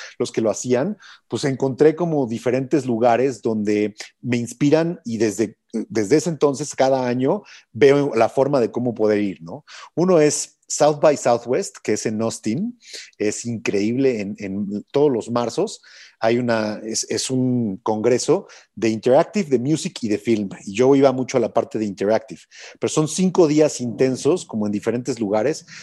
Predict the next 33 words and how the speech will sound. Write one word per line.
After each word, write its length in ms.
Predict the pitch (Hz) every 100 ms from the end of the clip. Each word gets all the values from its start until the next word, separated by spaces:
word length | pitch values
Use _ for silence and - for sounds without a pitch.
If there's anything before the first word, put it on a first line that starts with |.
| -
y 100 | 123
con 180 | 139 131
miles 280 | 147 160 131
de 80 | 127
pláticas 580 | 135 127 135 123 -
y 60 | 117
miles 240 | 139 139
de 60 | 113
presentadores. 640 | 104 104 95 101 107 -
Entonces 220 | - 117
creo 140 | - 127
que 100 | 139
ahí, 260 | 131 135 - - - _ _
o 80 | 110
sea, 320 | 131 120 - - -
por 100 | 117
ejemplo, 320 | 139 123 113
creo 120 | 139
que 120 | 135 139
en 80 |
el 100 | 120
dos 220 | 104 101 113
mil 340 | 123 127 107 -
ocho, 360 | 127 143 -
una 200 | 104 113
cosa 180 | - 107
así, 160 | - 127
me 120 | 117
tocó 280 | 101 - 117
ver 140 | 113
a 40 |
Elon 300 | 101 120 113
Musk 380 | 113 120 117 -